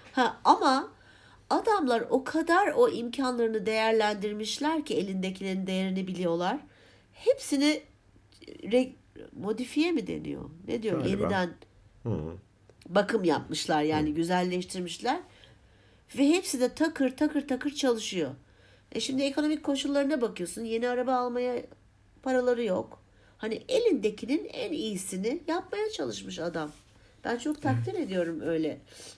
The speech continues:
Speaker 1: ülkeleri ve insanları keza. Elindekiyle idare et.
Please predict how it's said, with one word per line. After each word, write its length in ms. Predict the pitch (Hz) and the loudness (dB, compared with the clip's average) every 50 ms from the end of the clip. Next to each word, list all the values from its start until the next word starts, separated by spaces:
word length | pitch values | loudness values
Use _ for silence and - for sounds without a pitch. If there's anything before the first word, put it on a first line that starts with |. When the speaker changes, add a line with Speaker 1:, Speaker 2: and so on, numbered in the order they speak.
| _ _ _ - | _ _ _ -4
Speaker 1:
ülkeleri 580 | 165 170 - - 185 170 170 156 151 151 143 - - - - - - - - - | -4 -4 -4 -4 -2 2 2 2 2 0 -2 -4 -8 -18 -20 -20 -20 -20 -14 -6
ve 160 | 175 208 208 | -4 -2 -2
insanları 720 | 185 185 180 185 - 185 165 160 156 156 151 143 120 120 - - | 0 -2 -2 -2 -2 -4 -2 -2 -2 -2 -2 -2 -4 -6 -8 -10
keza. 320 | - 156 170 151 156 143 127 127 - _ - - | -8 -6 -6 -4 -4 -6 -8 -8 -14 _ -6 -4
Elindekiyle 720 | 320 453 381 240 180 151 160 156 - - 185 - 240 254 | -2 -2 -2 -2 -2 -4 -4 -6 -6 -6 -6 -4 -4 -4
idare 380 | 226 226 233 254 285 302 302 269 | -2 -2 -2 -2 -2 -4 -4 -6
et. 240 | 262 - - - | -8 -10 -16 -20